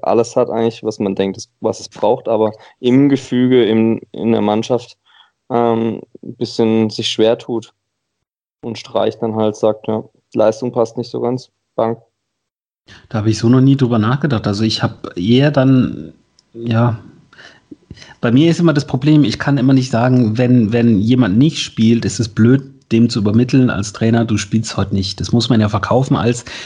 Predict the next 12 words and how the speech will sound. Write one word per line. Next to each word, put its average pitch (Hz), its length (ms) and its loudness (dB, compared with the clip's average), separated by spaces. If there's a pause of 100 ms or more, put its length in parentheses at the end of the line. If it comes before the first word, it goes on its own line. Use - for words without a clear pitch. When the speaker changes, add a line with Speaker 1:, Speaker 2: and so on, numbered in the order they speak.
(140)
Speaker 2:
du 113 100 -4
bist 123 300 0
jetzt 104 160 -4
nicht 95 160 -4
schlecht, 139 400 -4
sondern 123 260 2
jemand 110 240 2
anders 120 240 -2
ist 117 160 -8
halt 120 100 -2
gerade 110 220 -2
besser. 98 480 -4